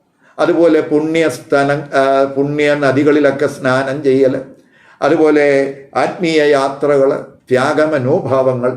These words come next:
ഇവയുടെയൊക്കെ ഒരു ഗ്രഹമായിട്ട് നമുക്ക് കേതുവിനെ കാണാം. ബ്ലാക്ക് മാജിക്കിൻ്റെയൊക്കെ ഒരു ഗ്രഹമാണ്.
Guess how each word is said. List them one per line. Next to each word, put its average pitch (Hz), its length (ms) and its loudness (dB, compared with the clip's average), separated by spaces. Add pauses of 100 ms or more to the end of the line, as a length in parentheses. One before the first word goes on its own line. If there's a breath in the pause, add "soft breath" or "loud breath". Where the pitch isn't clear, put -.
ഇവയുടെയൊക്കെ 131 560 2 (140)
ഒരു 120 180 0
ഗ്രഹമായിട്ട് 117 580 0 (140)
നമുക്ക് 110 260 -4 (100)
കേതുവിനെ 107 500 0
കാണാം. - 260 -16 (1120 soft breath)
ബ്ലാക്ക് 170 460 0
മാജിക്കിൻ്റെയൊക്കെ 147 760 0
ഒരു 104 120 -2
ഗ്രഹമാണ്. - 460 -8